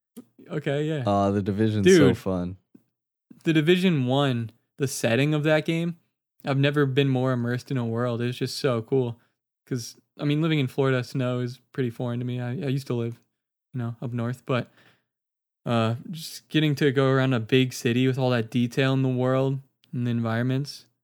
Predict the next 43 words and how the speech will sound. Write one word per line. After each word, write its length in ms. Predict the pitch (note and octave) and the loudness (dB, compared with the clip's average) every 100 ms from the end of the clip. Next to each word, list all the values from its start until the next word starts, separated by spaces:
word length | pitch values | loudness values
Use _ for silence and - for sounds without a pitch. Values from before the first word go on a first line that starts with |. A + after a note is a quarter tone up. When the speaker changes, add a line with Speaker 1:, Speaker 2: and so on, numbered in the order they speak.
| _ _ _ _ _ - | _ _ _ _ _ -6
Speaker 1:
it 20 | |
was 120 | C3 A#2+ | -4 -2
a 100 | A2+ | -2
really, 380 | A#2+ A#2+ A#2 | 0 0 -2
really 320 | A#2 A#2+ A#2+ A#2 | -2 -2 -4 -4
fun 240 | B2+ A#2+ | -6 -4
game 260 | A#2+ A#2+ B2 | -4 -6 -6
just 160 | B2 | -6
for 140 | - A#2+ | -4 -2
that 160 | A2+ | 0
reason. 460 | A#2 A#2+ B2 B2 D3+ | -2 -2 -4 -6 -4
The 100 | C3 | -4
gameplay, 580 | A#2+ C3 E3 F3+ F3+ E3 _ _ _ | -2 -2 -2 -2 -2 -6 _ _ _
you 80 | C#3+ | -6
know, 160 | B2 B2+ | -4 -4
it's 140 | C3 | -6
hit 120 | C#3+ | -4
or 60 | A#2+ | -4
miss. 260 | A2+ B2 - | -4 -6 -8
It's 120 | C3+ | -8
not 100 | B2 | -4
that 140 | A#2 | -4
great. 340 | A#2 A#2 A#2+ - D#3 G3+ - - - | -2 -2 -4 -6 -12 -14 -16 -16 -6
The 260 | C3 A#2+ - | -4 -4 -4
highs 280 | C3 A#2 A#2+ | -2 -2 -2
aren't 160 | A#2 | -4
that 140 | B2 A#2+ | -4 -4
high. 260 | A#2 B2 B2+ _ _ _ _ _ | -4 -4 -8 _ _ _ _ _
But, 220 | - B2+ A#2+ | -2 0 0
uh, 240 | A#2 A#2 A#2 _ _ _ _ - | -4 -6 -10 _ _ _ _ -10
as 120 | B2 | -8
far 240 | - D3+ C3 | -2 0 2
as 220 | B2 A#2 | -2 -6
just 280 | - B2+ - - | -8 -10 -12 -12
moving 380 | E3 C3 C3+ C3+ | -2 0 2 0
around 240 | A#2+ B2+ | 0 0
in 60 | B2+ | 0
the 60 | A#2+ | 0
world 220 | A#2 A#2+ | 0 0
and 80 | B2+ | -2
just 120 | A#2+ | -2
looking 340 | C3 A#2+ C3 B2 | -2 -2 -2 -4
around, 420 | A2 A2 A#2 C3 | -4 -4 -4 -6